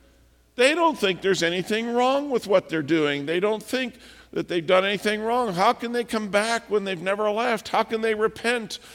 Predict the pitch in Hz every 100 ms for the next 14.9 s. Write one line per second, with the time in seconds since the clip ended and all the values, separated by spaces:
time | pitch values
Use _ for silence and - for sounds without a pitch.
0 | - - 170 180 185 196 208 180 240 330
1 | 320 214 165 156 143 123 139 117 104 _
2 | _ _ _ _ _ _ _ _ _ _
3 | _ _ _ _ _ _ _ 151 175 156
4 | 156 135 147 131 - 202 202 - 127 120
5 | - - 170 123 139 135 117 156 170 165
6 | - 127 104 _ _ _ _ _ _ _
7 | _ _ 135 131 131 135 147 147 139 147
8 | 127 113 131 127 - 120 113 107 104 95
9 | 92 _ _ _ _ _ _ - 123 120
10 | - 196 - - 120 101 117 - 170 160
11 | 147 - - 131 165 - - 160 - 170
12 | 147 - 123 123 131 127 123 - 151 135
13 | - 120 - 208 220 147 127 131 135 131
14 | 135 151 143 123 - 185 - 131 120